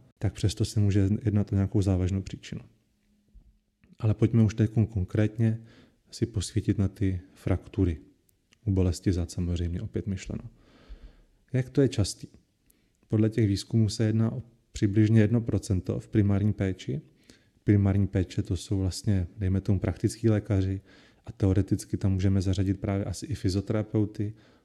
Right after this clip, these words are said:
pokud samozřejmě ty naši klienti nebo pacienti neprošli nějakým velkým sítem, eh, a jsou spíš vlastně referovaný k nám, eh,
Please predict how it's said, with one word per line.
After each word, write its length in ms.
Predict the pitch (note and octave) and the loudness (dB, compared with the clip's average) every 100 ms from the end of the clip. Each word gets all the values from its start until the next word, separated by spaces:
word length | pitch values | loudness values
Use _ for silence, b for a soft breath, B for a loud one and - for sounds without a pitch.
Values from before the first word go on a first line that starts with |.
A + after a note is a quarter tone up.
| _ | _
pokud 340 | - G2+ A2 G2 | -6 -2 0 0
samozřejmě 680 | G2 F#2 F#2 F#2 F#2+ F#2+ F#2+ B B B _ - | 0 0 2 2 0 -2 -4 B B B _ -20
ty 300 | - G2 F#2+ F2 - | -4 0 0 -4 -6
naši 460 | G#2 F#2 - G2+ - - - | -4 -4 -2 -4 -4 -16 -4
klienti 400 | G2 G2 F#2 F#2+ | 0 0 0 0
nebo 140 | F#2+ | 0
pacienti 420 | F#2+ F#2+ G#2 F#2 | -2 -2 -2 2
neprošli 400 | G2 - F#2+ - | 0 2 -2 2
nějakým 320 | G2 G2 G#2+ | 0 2 0
velkým 340 | F#2+ F#2 - G2 | 2 2 2 0
sítem, 500 | - - G#2+ G2 G2+ B B B B B B _ _ _ _ _ _ - | 0 -2 0 0 -2 B B B B B B _ _ _ _ _ _ -2
eh, 40 | G2+ F#2+ F#2+ G2+ - - - - _ _ _ _ _ | 0 0 -2 -4 -8 -12 -16 -20 _ _ _ _ _
a 80 | - | -10
jsou 120 | - | -2
spíš 280 | G#2+ - F#2 | -2 0 0
vlastně 360 | F#2+ F2 - G2 | 2 0 2 2
referovaný 600 | F2+ - G#2+ F#2+ G2 F#2+ | 2 2 2 4 2 0
k 80 | - | 0
nám, 260 | G2 G2 | 0 0
eh, 520 | G2 - - _ - | -6 -14 -20 _ -18